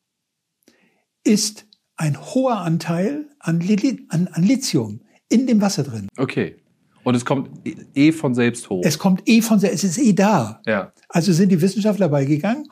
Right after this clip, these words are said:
Speaker 1: und holen dieses Siz-, Silizium, äh, die, dieses, dieses Lithium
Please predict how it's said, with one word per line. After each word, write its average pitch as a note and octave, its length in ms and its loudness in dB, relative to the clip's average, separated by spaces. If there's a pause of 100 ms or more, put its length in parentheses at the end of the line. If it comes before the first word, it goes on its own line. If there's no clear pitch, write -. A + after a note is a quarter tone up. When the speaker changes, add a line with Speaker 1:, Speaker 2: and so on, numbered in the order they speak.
(200)
Speaker 1:
und F#3 240 4
holen G3 300 6
dieses F#3+ 300 2
Siz-, D#3+ 440 0
Silizium, E3+ 840 -2
äh, D#3+ 120 -2
die, D#3 240 -2
dieses, D3+ 400 -2
dieses C#3+ 280 -2
Lithium G#3+ 600 -2